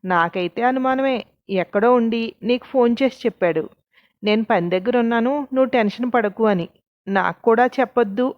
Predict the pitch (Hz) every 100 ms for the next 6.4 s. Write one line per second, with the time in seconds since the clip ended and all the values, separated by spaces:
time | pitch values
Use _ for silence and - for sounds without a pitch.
0 | - 247 247 208 208 180 175 - _ _
1 | _ - 185 175 185 247 269 277 269 -
2 | 240 - 214 208 180 165 - _ _ _
3 | _ _ - 208 202 196 190 170 190 185
4 | - 170 165 - _ _ _ _ _ _
5 | - 202 190 180 180 180 175 226 233 254
6 | 247 240 254